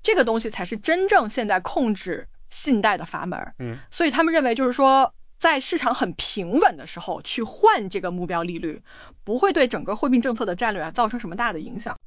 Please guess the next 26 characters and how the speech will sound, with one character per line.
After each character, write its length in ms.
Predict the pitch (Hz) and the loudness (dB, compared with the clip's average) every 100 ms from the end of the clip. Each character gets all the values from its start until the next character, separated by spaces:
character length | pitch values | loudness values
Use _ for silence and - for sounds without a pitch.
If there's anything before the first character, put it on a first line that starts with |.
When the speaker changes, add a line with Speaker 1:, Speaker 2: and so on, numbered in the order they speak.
| - | 4
Speaker 2:
为 80 | |
什 120 | 196 135 | 6 8
么 60 | |
说 200 | 139 143 | 8 6
从 300 | 143 117 123 | 6 2 4
联 120 | 123 | 6
邦 140 | 147 156 | 6 4
基 120 | 156 | 4
金 120 | 156 | 4
市 140 | 151 127 | 4 4
场 240 | 101 110 | 4 2
转 260 | - 95 101 | 2 0 0
向 300 | - 135 107 | 2 4 4
回 240 | - 110 | 2 4
购 160 | 135 147 | 6 6
市 140 | 139 | 4
场 200 | 107 98 | -2 -4
是 140 | - 117 | -4 2
一 60 | |
个 100 | 135 | 2
合 160 | - 127 | 6 4
理 80 | 131 | 6
的 80 | |
选 200 | 123 101 | 2 -2
择 140 | 101 98 | -4 -6
呢？ 140 | 104 | -6